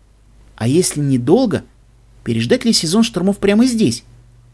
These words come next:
Или еще раз попробовать прорваться к землям Пони? Никто из команды местных островов не знал, придется действовать на удачу.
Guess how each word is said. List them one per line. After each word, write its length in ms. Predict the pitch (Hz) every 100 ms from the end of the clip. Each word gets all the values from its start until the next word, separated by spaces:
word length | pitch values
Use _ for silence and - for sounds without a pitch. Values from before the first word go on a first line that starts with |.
| - -
Или 200 | 123 123
еще 400 | 123 113 - 185
раз 140 | 196
попробовать 460 | - 127 147 147 -
прорваться 420 | 135 143 143 -
к 60 | 139
землям 340 | 139 139 135
Пони? 320 | 127 151 196 - - - - - - - -
Никто 300 | 117 120 262
из 140 | 247
команды 480 | - 196 226 254 202
местных 380 | 196 226 233 196
островов 460 | 190 - 190 208 214
не 80 |
знал, 360 | 226 214 151 110 - - - -
придется 400 | 165 160 190 -
действовать 460 | 180 160 - 170 165
на 100 | 214
удачу. 380 | 226 147 -